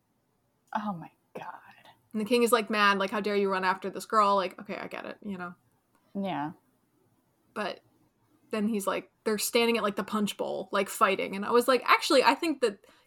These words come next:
Speaker 2: Kai kind of, like, discreetly escaping through a side door is less embarrassing than this conversation happening in front of everybody at the ball. But
Speaker 1: Yes.
Speaker 2: that's just me.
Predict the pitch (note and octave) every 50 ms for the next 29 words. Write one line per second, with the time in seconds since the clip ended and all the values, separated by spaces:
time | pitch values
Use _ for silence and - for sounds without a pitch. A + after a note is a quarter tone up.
0 | _ - - - A#3+ A#3 A#3 - B3 A#3+ A#3+ A#3 A#3+ A3 G#3 A#3 A3+ - - -
1 | B3 B3 A#3 A3+ A#3 A3 G#3 - - - G#3 G#3 G3+ G#3+ G#3+ G#3 A3 G#3 G3+ G3+
2 | - G3 F#3+ G3 G3 G#3+ A3+ A3+ A3+ A3+ A3 G3+ G#3 G3+ G3 G3 G#3 G#3+ A3 -
3 | - - - - _ - A3+ A3 G3+ G#3 G3+ G#3 G3+ G3 F#3+ - - E3 E3 E3+
4 | F3+ F#3 E3+ G3 G3 - - G3+ F#3 F3 F3+ F3 - F#3 F3+ F3+ - D#3+ E3+ E3
5 | D#3+ D#3+ - F3 - D#3+ D#3+ D#3+ - F3+ E3+ D#3+ - D#3 D#3+ - - C#3+ - -
6 | - - - - - - - _ - - - - G#3+ G#3 F3 - - G3 - -
7 | - - _ - - G3 - - - - - - - -